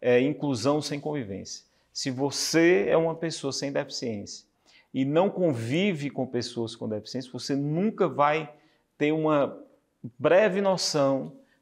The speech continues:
do que é, é, do que são as barreiras que você enfrenta, que eu enfrento, enfim, que outras pessoas, é, enfrentam, os nossos familiares, né, as nossas mães, pais, esposos, esposas, enfim. É,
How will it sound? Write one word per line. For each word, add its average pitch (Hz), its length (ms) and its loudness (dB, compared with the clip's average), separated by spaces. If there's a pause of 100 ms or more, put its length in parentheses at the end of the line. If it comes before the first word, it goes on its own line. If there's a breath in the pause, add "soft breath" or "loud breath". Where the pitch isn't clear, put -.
do 131 200 -4
que 147 280 0
é, 127 540 4 (180)
é, 123 160 2
do 120 140 -4
que 135 160 -12
são 160 200 0
as 170 80 2
barreiras 139 480 0
que - 140 -6
você 120 280 -4
enfrenta, 123 540 -4
que - 140 -6
eu 120 140 -2
enfrento, 113 640 -6
enfim, 110 240 -10
que 110 140 -6
outras 139 340 0
pessoas, 131 640 -6 (400 soft breath)
é, 120 140 0
enfrentam, 120 540 0
os 113 120 -6
nossos 139 300 2
familiares, 117 1040 2
né, 117 120 -6
as 107 120 -8
nossas 110 400 -8
mães, 117 600 -2 (360 soft breath)
pais, 117 440 4
esposos, 117 720 -2
esposas, 123 560 -4
enfim. 98 260 -14 (520 soft breath)
É, 117 560 2